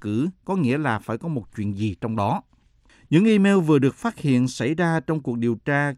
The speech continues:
cựu đại biểu Quốc hội Anthony Weiner, người chồng ly thân của bà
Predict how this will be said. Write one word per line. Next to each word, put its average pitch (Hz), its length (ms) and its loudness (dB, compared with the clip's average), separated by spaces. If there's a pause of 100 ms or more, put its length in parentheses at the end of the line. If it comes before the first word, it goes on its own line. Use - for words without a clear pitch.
(140)
cựu 123 220 2
đại 110 160 0
biểu 104 240 -2
Quốc 180 240 -8
hội 113 380 0
Anthony 135 560 -2
Weiner, 135 380 2 (540)
người 139 180 4
chồng 127 260 2
ly 151 120 4
thân 151 300 -2
của 151 140 -2
bà 120 320 0